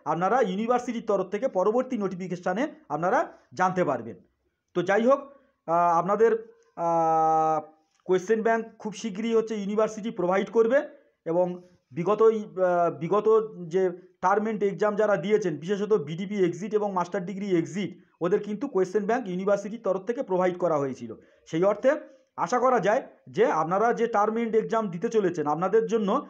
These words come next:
ইউনিভার্সিটি কিন্তু কোয়েশ্চেন ব্যাংক প্রোভাইড কর-, করবে, এটা আমরা আশা করতে পারি। তো যাই হোক,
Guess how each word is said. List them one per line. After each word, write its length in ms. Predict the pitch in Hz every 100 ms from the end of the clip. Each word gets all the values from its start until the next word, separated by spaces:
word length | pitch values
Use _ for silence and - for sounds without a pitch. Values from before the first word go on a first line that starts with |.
| -
ইউনিভার্সিটি 560 | 147 180 202 208 208 220
কিন্তু 240 | 220 208
কোয়েশ্চেন 340 | 294 185 180 202
ব্যাংক 180 | 240 294 - _ -
প্রোভাইড 400 | 170 196 285 - - _ _
কর-, 280 | - 185 131
করবে, 280 | - 202 151
এটা 240 | 117 151 208
আমরা 180 | 214
আশা 240 | 254 185 202
করতে 260 | 165 170
পারি। 180 | 131 113 - _ _ _ _ _ _ -
তো 80 |
যাই 220 | 180 185 220
হোক, 140 | 269